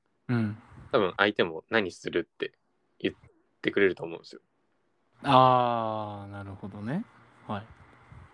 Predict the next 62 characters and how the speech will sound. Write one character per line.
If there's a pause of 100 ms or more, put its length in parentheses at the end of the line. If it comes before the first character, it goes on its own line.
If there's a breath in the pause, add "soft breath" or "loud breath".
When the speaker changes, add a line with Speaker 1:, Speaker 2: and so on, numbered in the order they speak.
(180)
Speaker 1:
確
か
に。 (920)
Speaker 2:
で、
別
に
掃
除
な
ん
て、 (1500)
次
の
日
で
も (260)
で
き
る
じ
ゃ
な
い
で
す
か。 (600)
Speaker 1:
う
ん。 (520)
Speaker 2:
や
ろ
う
と
思
え
ば。 (1300)
Speaker 1:
ま
あ、
確
か
に
そ
う
で
す
ね。 (720)
Speaker 2:
な
ん
で、
ま
あ、
行
き
た
い
そ
の (260)
要
件
が
来
た
ら、